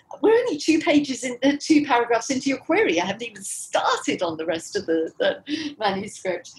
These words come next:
And then, blow me, you throw in a murder. I was like, "Whoa, I did not see that coming. This is a murder mystery. Whoa."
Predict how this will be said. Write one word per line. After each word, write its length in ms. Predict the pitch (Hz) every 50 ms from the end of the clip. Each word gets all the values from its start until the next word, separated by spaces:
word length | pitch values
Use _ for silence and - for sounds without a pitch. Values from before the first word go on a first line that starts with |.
| 294 302 294 - - _ _ -
And 160 | 247 247 269 277
then, 200 | 339 381 523 554 480 - - _ _ -
blow 240 | - 392 453 494 480 415
me, 180 | 349 226 226
you 140 | 240 277 285
throw 240 | 285 - 311 302 311
in 160 | 320 302 302
a 40 | 302
murder. 580 | 294 330 349 349 370 349 254 214 151 - - _ _ _ _ -
I 40 | 285
was 240 | 277 349 - - -
like, 140 | 302 - - - 202
"Whoa, 340 | 254 359 453 466 330 247 190
I 180 | 180 190 190 190
did 180 | - 233 -
not 200 | 226 254 269 -
see 200 | - - 339 349
that 240 | - 523 587 587 571 -
coming. 460 | 339 - 262 226 196 185 170 156 - 254 294 349 359 302 -
This 200 | 311 294 254 285
is 180 | 330 262 202
a 140 | 247 226 208
murder 360 | 208 214 208 220 240 240 294
mystery. 520 | 294 339 392 427 415 - - 508 523 370 294
Whoa." 840 | 294 440 453 466 - - 403 539 571 453 285 220 214 208 208 208